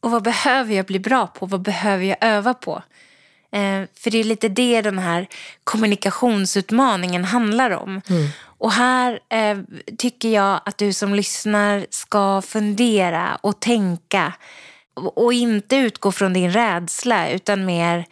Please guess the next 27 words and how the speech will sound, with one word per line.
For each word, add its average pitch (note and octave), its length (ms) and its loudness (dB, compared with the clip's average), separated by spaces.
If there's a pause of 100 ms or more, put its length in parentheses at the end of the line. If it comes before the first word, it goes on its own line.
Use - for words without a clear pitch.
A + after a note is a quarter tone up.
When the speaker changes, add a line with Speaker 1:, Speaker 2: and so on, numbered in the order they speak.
(340)
Speaker 1:
vad A#3+ 100 -2
skulle A#3 540 2
jag G3 120 4
vilja F#3 380 2
bli E3 280 -2
bättre F3+ 520 0
på? - 280 -8 (560)
Speaker 2:
Exakt. - 1000 -6 (180)
Och - 320 -2
där G#3 160 4
kommer B3 340 4
man G#3 200 4
ju E3 60 2
till D3 480 0
målen. F#3 560 2
Det F3 60 -2
blir F#3 100 2
så G3 120 0
himla F#3 240 2
mycket F#3 340 0
enklare G3+ 680 2 (440)
när E3+ 420 4
man D#3 200 2
formulerar E3+ 640 2
målen C#3+ 340 2
efter - 300 -4
vilja. C#3 640 0